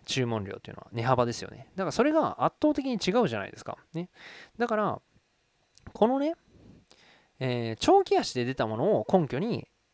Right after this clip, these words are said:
売る。要するに、日足の三尊で売るのと、えー、五分足とか十五分足の三尊で売るのだと、これやっぱり、あの、角度が変わってきますよね。当然ね。うん。で、これに関しては、やっぱりその、相場を動かしているのは、えー、まあ、ヘッジファンドだったり、機関投資家、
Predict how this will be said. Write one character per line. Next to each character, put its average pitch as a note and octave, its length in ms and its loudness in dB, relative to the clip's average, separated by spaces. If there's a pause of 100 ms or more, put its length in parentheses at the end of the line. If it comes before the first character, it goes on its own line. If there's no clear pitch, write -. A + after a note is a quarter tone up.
(580)
売 C3 100 2
る。 B2 240 2
要 F#3 140 4
す - 60 -4
る F#3+ 60 0
に、 B2+ 60 -2
日 - 160 2
足 C#4+ 200 0
の D4 60 4
三 C4+ 300 0
尊 F#3+ 220 2
で - 260 0
売 A2+ 140 -2
る A2 180 -4 (160)
の C#3 100 -6
と、 - 280 2 (520)
え A#2+ 340 0
ー、 - 20 -4
五 C#3 120 8
分 C4 200 4
足 A2 160 -2
と A2 80 -4
か G2+ 80 -10
十 F3 180 2
五 B3 80 2
分 B3 100 2
足 F#3 160 0
の B2 60 -4
三 C3 220 -2
尊 A#2 100 -4
で E3 100 0
売 C3+ 140 0
る F3 120 8
の A#2 100 2
だ G2+ 80 -6
と、 F3+ 220 0
こ - 120 0
れ C4 60 4
や C4+ 80 4
っ - 20 -20
ぱ - 80 -4
り、 E3 300 -2
あ G#2+ 80 -6
の、 G#2 240 -6
角 - 240 2
度 B2 80 2
が F#2+ 120 -2
変 B2 120 2
わ - 20 2
っ - 60 -12
て - 80 -14
き C3+ 80 -4
ま B2+ 80 -6
す - 40 -18
よ F2+ 60 -8
ね。 F#2 140 -12
当 G#2 180 -4
然 G#2+ 160 -6
ね。 B2+ 160 -10 (140)
う - 20 -12
ん。 G2+ 160 -12 (640)
で、 F3+ 140 0
こ - 100 2
れ C#4+ 100 4
に E4+ 60 -2
関 F4 160 4
し - 60 -6
て D3+ 80 0
は、 E3+ 160 2
や D3 40 -2
っ - 40 -10
ぱ E3 80 0
り C#3 40 -2
そ B2 120 -2
の、 A2 180 0
相 E3 220 4
場 D#3+ 120 6
を D#3+ 80 4
動 D#3+ 120 4
か E3+ 100 2
し - 80 -8
て - 80 -2
い G#2 40 0
る G2+ 60 -4
の A2+ 120 -2
は、 D#3 220 2
え G#2 280 -6
ー、 G#2 40 -10
ま B2 280 -2
あ、 - 60 -20
ヘ - 100 -2
ッ A#2+ 40 2
ジ - 100 -6
フ C3+ 80 0
ァ - 20 2
ン A2 40 -6
ド G#2 40 -6
だ G#2 80 -8
っ - 40 -10
た G3 100 -2
り、 D3 220 -2
機 - 120 -12
関 G#2+ 140 -2
投 G#2 120 -2
資 - 120 -8
家、 G#2 180 -4